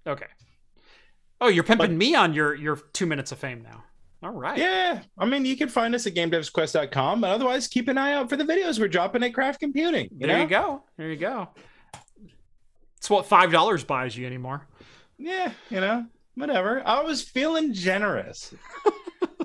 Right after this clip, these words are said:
Speaker 1: What am I, Hops and Brews? Just
Speaker 2: There you
Speaker 1: here
Speaker 2: go.
Speaker 1: to s-, soak
Speaker 2: Get your
Speaker 1: up all
Speaker 2: five
Speaker 1: the
Speaker 2: minutes
Speaker 1: airtime.
Speaker 2: in. Yeah.
Speaker 1: <laughs> Yeah, exactly.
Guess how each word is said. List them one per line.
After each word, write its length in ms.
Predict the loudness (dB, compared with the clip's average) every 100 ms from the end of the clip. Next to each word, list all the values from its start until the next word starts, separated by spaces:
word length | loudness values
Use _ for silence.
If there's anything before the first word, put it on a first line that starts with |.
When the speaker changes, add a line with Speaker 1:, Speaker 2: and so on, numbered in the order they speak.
| -8 -2
Speaker 1:
What 140 | 0
am 200 | 2 0
I, 100 | 0
Hops 360 | 2 2 0 0
and 140 | 0
Brews? 760 | 2 0 2 0 0 -4 -6 -14 -20 -16 -12 -12 -12 -14 -16 -18 -20 -20 -20 -6
Just 160 | -4 0
Speaker 2:
There 0 |
you 60 | 0
Speaker 1:
here 100 | 2
Speaker 2:
go. 60 | 0
Speaker 1:
to 40 |
s-, 420 | -2 -6 -8 -10 -12 -16 -14
soak 240 | -8 0 2
Speaker 2:
Get 120 | 2
your 80 | 6
Speaker 1:
up 60 | 6
all 60 |
Speaker 2:
five 120 | 6
Speaker 1:
the 60 | 6
Speaker 2:
minutes 260 | 4 4 4
Speaker 1:
airtime. 420 | 2 2 -6 -6
Speaker 2:
in. 60 |
Yeah. 400 | -4 -2 -2 -2 0
Speaker 1:
<laughs> 20 |
Yeah, 260 | 0 0
exactly. 600 | -2 -4 -4 -4 -6 -14